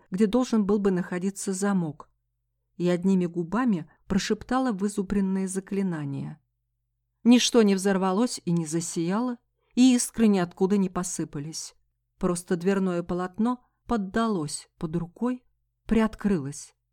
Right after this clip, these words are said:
И из щели пахнуло солнцем, теплом и разогретой травой. «Получается, у вас там лето?» —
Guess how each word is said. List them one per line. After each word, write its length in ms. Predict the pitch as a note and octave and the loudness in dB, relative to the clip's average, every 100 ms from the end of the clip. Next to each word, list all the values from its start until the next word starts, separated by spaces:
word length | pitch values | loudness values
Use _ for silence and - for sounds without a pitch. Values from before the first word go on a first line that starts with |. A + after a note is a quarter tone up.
| _ _ _ _ _ _ _ _ _ | _ _ _ _ _ _ _ _ _
И 180 | - A3 | 4 6
из 60 | G#3 | 6
щели 520 | - - - C4+ F#3+ | 0 -4 -2 0 0
пахнуло 560 | D#3+ F3+ - F#3 E3+ F3 | -4 -6 -2 -2 -2 -4
солнцем, 680 | - - C#4 B3+ - E3+ | -4 2 2 2 -2 -6
теплом 640 | D#3+ F#3 F3+ F3+ A3+ D4 _ _ _ | -2 -4 -2 0 0 -2 _ _ _
и 120 | - F#3 | 0 2
разогретой 600 | F3 F3 D#3+ E3+ F#3 G#3 | 2 0 0 -2 -2 -4
травой. 580 | - G3+ F3+ D3 C#3 - _ _ _ _ _ _ _ _ _ _ _ _ | -2 -4 -2 -4 -8 -14 _ _ _ _ _ _ _ _ _ _ _ _
«Получается, 800 | - E3 F3 - F#3 F#3+ - G3+ G3 _ _ | -4 -2 -2 -2 -4 -4 -6 -8 -8 _ _
у 80 | - | -10
вас 280 | E3+ F#3+ - | -2 0 0
там 220 | G#3 F#3 | 0 0
лето?» — 440 | F3+ G3+ D4+ C#4 | 0 -2 -2 -8